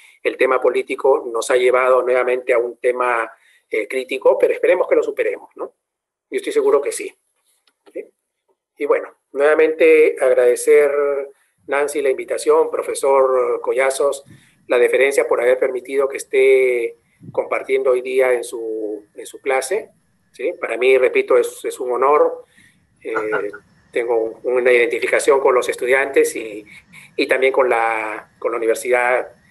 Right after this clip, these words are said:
de Ciencias Humanidades de poder colaborar en lo que está, eh, me alcance en general con todas las universidades.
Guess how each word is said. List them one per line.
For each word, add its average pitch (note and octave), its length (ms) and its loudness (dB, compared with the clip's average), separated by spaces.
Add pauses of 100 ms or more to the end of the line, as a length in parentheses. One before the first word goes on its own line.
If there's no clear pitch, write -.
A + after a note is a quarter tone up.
(220)
de A2+ 100 -10
Ciencias B2+ 260 -2
Humanidades A#2+ 500 0
de A#2 80 2
poder A2+ 220 0
colaborar A#2 400 0
en A2+ 80 -2
lo A2 100 -2
que - 60 -10
está, - 240 -16
eh, A#2+ 340 -2
me G#2+ 80 -8
alcance G#2+ 360 -6
en G#2+ 40 -2
general B2+ 280 0
con C3 180 -2
todas D3+ 180 2
las - 140 -2
universidades. G#2+ 720 -6